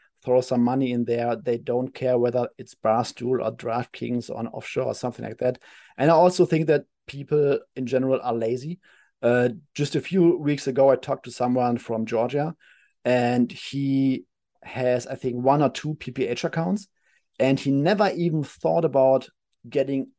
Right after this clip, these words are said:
anything else because he has his, his bookie in town. That's a process that's, um, uh, been there for five, for five years or something, s-, some famili-, familiarity. You don't need to, uh, deal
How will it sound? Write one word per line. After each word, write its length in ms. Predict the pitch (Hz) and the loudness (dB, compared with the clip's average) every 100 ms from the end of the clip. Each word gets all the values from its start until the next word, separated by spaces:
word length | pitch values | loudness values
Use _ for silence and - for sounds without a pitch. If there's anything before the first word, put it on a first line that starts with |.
| _ - | _ -6
anything 360 | 156 156 147 151 | -2 0 -2 -4
else 300 | 170 117 127 | -2 -2 -6
because 480 | 123 127 127 127 - _ | -4 0 0 -2 -10 _
he 140 | 123 | -8
has 260 | 120 123 120 | -2 -2 -4
his, 220 | 120 120 - - | -4 -4 -4 -8
his 140 | 117 | -8
bookie 280 | 127 139 - | -6 -8 -6
in 60 | 110 | -2
town. 460 | 165 156 156 156 - - - | 4 6 4 2 -2 -16 -4
That's 220 | 123 - | -4 -2
a 60 | 104 | -4
process 640 | 127 120 127 127 123 127 | 2 2 4 4 4 2
that's, 560 | - 107 110 - - 95 | -2 0 0 -4 -12 -6
um, 460 | 113 113 110 110 - - - _ _ - | -2 0 0 -2 -6 -20 -20 _ _ -4
uh, 160 | 117 | -4
been 280 | 113 147 151 | 0 0 2
there 260 | 139 131 127 | 4 4 4
for 220 | - 120 | 0 -2
five, 280 | - 113 117 - - - | -2 -4 -6 -16 -20 -6
for 120 | 120 | -6
five 280 | - 117 107 | -2 -2 2
years 260 | 147 165 139 | 4 4 4
or 60 | |
something, 680 | - 131 123 - 123 123 123 123 | 2 0 0 0 0 2 0 -2
s-, 140 | - - | -14 -8
some 180 | 127 113 | -6 -4
famili-, 440 | 120 113 120 - | -2 0 0 -2
familiarity. 1120 | - 127 117 123 - 120 139 147 131 127 131 - - _ | 0 2 4 0 -2 2 4 4 2 0 -2 -4 -14 _
You 80 | 117 | -6
don't 320 | 120 123 120 | -2 0 0
need 200 | 127 123 | -2 -4
to, 420 | - 123 120 120 120 - 120 | -4 -2 -2 -2 -6 -6 -4
uh, 80 | |
deal 300 | 110 123 127 | -2 0 -2